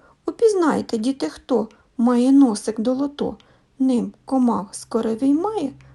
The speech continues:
про здоров'я лісу дбає.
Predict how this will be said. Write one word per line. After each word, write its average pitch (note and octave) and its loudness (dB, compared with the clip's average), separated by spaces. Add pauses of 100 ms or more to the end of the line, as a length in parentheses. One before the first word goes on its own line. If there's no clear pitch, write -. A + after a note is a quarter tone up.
про D#4 -6
здоров'я E4+ -2 (400)
лісу C4 -4 (160)
дбає. G#3+ -4